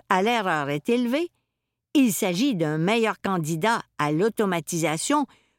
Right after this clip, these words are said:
pour une technologie comme, euh, chat G P T. Les chiffres exacts ne sont pas la question,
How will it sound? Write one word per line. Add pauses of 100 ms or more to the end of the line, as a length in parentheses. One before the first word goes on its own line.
(120)
pour
une
technologie (320)
comme,
euh, (200)
chat (200)
G
P
T. (1800)
Les
chiffres
exacts
ne
sont
pas
la
question,